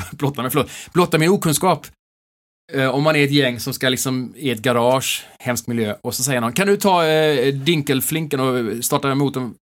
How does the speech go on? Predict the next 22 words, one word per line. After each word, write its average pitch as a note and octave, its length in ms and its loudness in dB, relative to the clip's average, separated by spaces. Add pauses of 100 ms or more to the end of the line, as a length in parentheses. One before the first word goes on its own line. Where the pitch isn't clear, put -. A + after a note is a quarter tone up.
(340)
"Jag C#3+ 120 0
vet D3+ 160 -2
inte C#3 140 -4
vad C3 120 2
det A#2+ 100 2
är." C3 100 0 (100)
"Ja, A#2 80 0
men - 100 0 (120)
du C3+ 120 2
är D3+ 40 4
ändå C3+ 140 2
fyrtiofem. D3 720 0 (200)
Jag C#3+ 140 0
kan D#3 240 0
ingenting C3 360 2
om A#2 80 2
bilar A#2 220 2
och G2+ 60 -4
teknik. A2 360 -6
Jag A#2 120 0
är A#2 40 0
helt," A2+ 540 -2